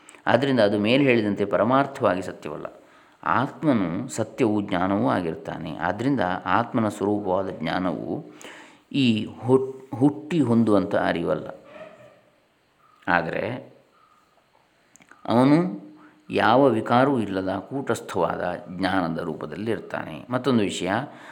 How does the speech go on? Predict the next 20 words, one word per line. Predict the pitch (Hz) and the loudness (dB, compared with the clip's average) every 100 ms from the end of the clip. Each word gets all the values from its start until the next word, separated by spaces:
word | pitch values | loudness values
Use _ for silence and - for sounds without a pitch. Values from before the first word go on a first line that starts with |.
| - | -8
ತಮಗೆ | - 127 135 | 4 4 4
ಜ್ಞಾನವಾಗಬೇಕಾ-, | 107 107 131 147 127 110 107 95 92 92 | 4 4 6 8 6 6 0 4 2 4
ನಮಗೆ | 110 135 113 | 4 4 2
ಜ್ಞಾನವಾಗಬೇಕಾದ್ರೆ | 101 101 120 110 98 92 98 113 | 0 2 4 2 2 0 2 2
ನಮ್ಮ | 104 104 104 | 0 0 0
ಬುದ್ಧಿಯನ್ನು | 98 101 113 135 107 104 113 | 0 -4 0 2 2 0 -2
ಕ್ಲೇಶಪಡಿಸಿಕೊಳ್ಬೇಕು. | - 123 131 139 107 101 - 104 92 85 82 | 2 4 4 0 -2 -4 0 0 2 0 0
ಜಾಗ್ರತೆ, | 98 107 110 110 - | 0 -2 0 -2 -2
ಏಕಾಗ್ರತೆಯಿಂದ | - 98 113 110 107 90 92 98 123 - | -2 2 2 2 -2 -4 -4 -2 -2 0
ಆಲೋಚನೆ | 101 107 104 98 | 0 0 -2 0
ಮಾಡಿಯೇ | 98 101 123 | 2 2 0
ಈ | 117 90 | 0 -2
ಜ್ಞಾನವನ್ನು | 92 90 107 | -2 -2 -2
ಸಂಪಾದಿಸಿಕೊಳ್ಬೇಕು. | 107 95 90 87 85 101 95 - - - - - - - - - - - _ _ | -4 -2 -2 -4 -6 -4 -4 -8 -16 -20 -20 -20 -20 -20 -20 -20 -20 -20 _ _
ಆದರೆ | 120 131 117 | 4 6 6
ಆತ್ಮನ | 104 131 160 147 | 6 4 2 2
ಸ್ವರೂಪದಲ್ಲಿ | 147 139 127 131 123 120 123 120 | 2 2 2 0 0 0 2 2
ಯಾವ | 107 107 120 | 2 2 0
ಕ್ಲೇಶವೂ | 120 107 107 123 131 | -2 -4 -2 -2 -2
ಇಲ್ಲ, | 120 | -2